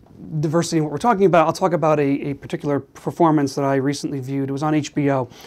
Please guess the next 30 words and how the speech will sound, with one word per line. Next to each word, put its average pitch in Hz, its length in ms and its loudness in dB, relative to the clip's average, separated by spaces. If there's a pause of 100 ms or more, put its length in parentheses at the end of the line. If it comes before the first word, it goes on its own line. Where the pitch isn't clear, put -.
(140)
It's, - 240 -4
uh, 151 60 0
Alexandra 156 580 0
Pelosi's 147 560 -4
The 139 80 -4
Words 143 400 -4
That 135 80 -12
Build 143 240 -12
America. 131 480 -14 (680)
Uh, - 160 -20
it 170 160 -8
was 160 120 -10
basically 175 600 -4
what 143 260 -8
they 143 140 -10
did 160 320 -8
is 147 100 -10
they 139 140 -12
took 165 300 -14
the 156 60 -14
Declaration 165 520 -12
of 156 80 -8
Independence, 131 640 -12 (220)
the - 80 -20
Constitution, 165 840 -10
and 139 100 -10
the 135 60 -8
Bill 147 220 -6
of 135 80 -6
Rights, - 260 -10